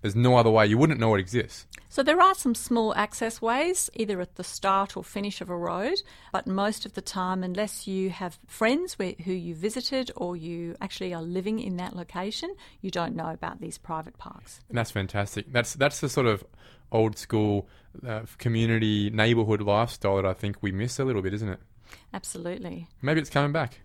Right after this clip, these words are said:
Speaker 2: I hope so.
Speaker 1: Yeah. <laughs> Not, not at the moment, but, uh, I think, uh,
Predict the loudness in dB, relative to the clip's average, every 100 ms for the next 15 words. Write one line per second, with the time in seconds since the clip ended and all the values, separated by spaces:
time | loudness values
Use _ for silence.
0 | -10 -4 -4 -2 -4 -4 -4 -4 4 6
1 | 6 6 6 10 10 8 4 6 6 4
2 | 4 6 8 8 8 8 6 6 8 8
3 | 8 10 10 10 10 8 2 2 2